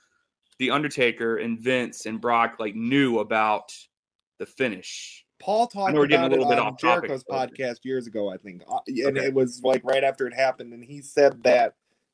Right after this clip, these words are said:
Speaker 2: Brock, Undertaker, and Vince knew, and maybe Paul knew, but I think Paul knew late. I don't even think
Speaker 1: Okay.
Speaker 2: the ref knew, 'cause the refs are just trained, I believe, just count what you see. Like, if the shoulders are down, you count
Speaker 1: Okay.
Speaker 2: it, and we'll work it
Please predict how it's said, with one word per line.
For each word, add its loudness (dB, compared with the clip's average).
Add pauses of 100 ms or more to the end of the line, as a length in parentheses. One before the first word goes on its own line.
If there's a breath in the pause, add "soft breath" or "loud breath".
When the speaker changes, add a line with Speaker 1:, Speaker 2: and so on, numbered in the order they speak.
(360)
Speaker 2:
Brock, 4 (540)
Undertaker, -6
and -4
Vince 4
knew, 6
and -2
maybe 6 (400 soft breath)
Paul 6
knew, -4
but -2
I 2
think -8
Paul -2
knew -4
late. -4
I -2
don't -2
even -4
think -2
Speaker 1:
Okay. -6
Speaker 2:
the 0
ref 4
knew, -14
'cause -12
the -2
refs 2
are 4
just -18
trained, -4
I 2
believe, -2 (400)
just 4
count 2
what -2
you -8
see. -10
Like, -8
if -16
the -12
shoulders 2
are 0
down, 0
you -4
count 2
Speaker 1:
Okay. -6
Speaker 2:
it, -4
and -14
we'll -4
work -4
it -8